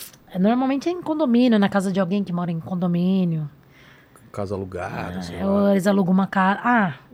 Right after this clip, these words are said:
Speaker 1: uma vez um cara fez uma, você contou agora de casa, eu lembrei. Um cara bem famoso, cara, ele fez uma festa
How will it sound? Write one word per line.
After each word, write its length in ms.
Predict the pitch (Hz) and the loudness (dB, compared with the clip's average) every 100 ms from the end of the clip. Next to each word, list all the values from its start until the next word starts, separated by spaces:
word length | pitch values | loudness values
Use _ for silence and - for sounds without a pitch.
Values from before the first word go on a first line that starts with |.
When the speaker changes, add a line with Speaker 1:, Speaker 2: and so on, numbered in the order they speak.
| - | -16
Speaker 1:
uma 200 | 160 190 | -4 -2
vez 140 | 196 226 | 0 0
um 100 | 247 | 0
cara 440 | - 196 226 196 | 2 4 6 4
fez 160 | 160 185 | 0 0
uma, 340 | 202 196 170 143 - | 2 4 0 -4 -14
você 140 | - | -20
contou 240 | - 175 175 | -14 -10 -8
agora 160 | 175 | -8
de 80 | 175 | -6
casa, 200 | 190 175 | -8 -6
eu 60 | 196 | -4
lembrei. 260 | 180 160 - - - - - - _ _ - | -4 -6 -12 -20 -20 -20 -20 -20 _ _ -2
Um 20 | |
cara 160 | 196 | 4
bem 140 | 196 220 | 8 6
famoso, 600 | - 330 220 190 208 180 | 6 4 6 6 6 2
cara, 160 | - 175 | -2 -4
ele 100 | 160 | -2
fez 160 | 202 | 0
uma 160 | 180 220 | 2 0
festa 720 | - - - 185 - - 139 | -2 -6 0 0 0 -6 -8